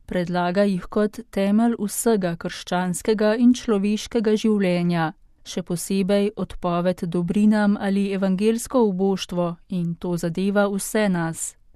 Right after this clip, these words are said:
Medsebojno ljubezen kot temeljno prvino skupnostnega in družbenega življenja, ponižnost kot ljubezen do resnice,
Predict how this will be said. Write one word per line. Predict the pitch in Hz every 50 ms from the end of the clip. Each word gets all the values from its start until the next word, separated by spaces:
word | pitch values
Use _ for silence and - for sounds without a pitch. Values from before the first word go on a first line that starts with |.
| -
Medsebojno | - 202 214 233 - - 269 226 220 240 254 254 240 254 247
ljubezen | 226 208 202 180 190 202 208 208 180 185 175 175 175 170 180 -
kot | - 180 175 - - - -
temeljno | 180 175 180 180 180 180 180 180 175
prvino | - 180 175 180 175 190 196 208 208 208 202 202
skupnostnega | - - - - 226 220 - - 233 226 220 - - 233 220 214 214 214 214 -
in | 262 254 254 220
družbenega | 214 208 214 220 214 220 208 233 226 233 226 208 214 208
življenja, | 202 - 214 208 208 196 185 185 180 180 175 175 170 170 165 _ _ _ _ _ _ -
ponižnost | - 190 180 180 190 190 202 196 - 220 220 220 208 - - - -
kot | - - 175 165 - -
ljubezen | 175 175 180 175 165 180 185 196 180 - 196 190 185
do | 180 175
resnice, | 175 170 170 - - 196 196 208 202 - - 214 208 208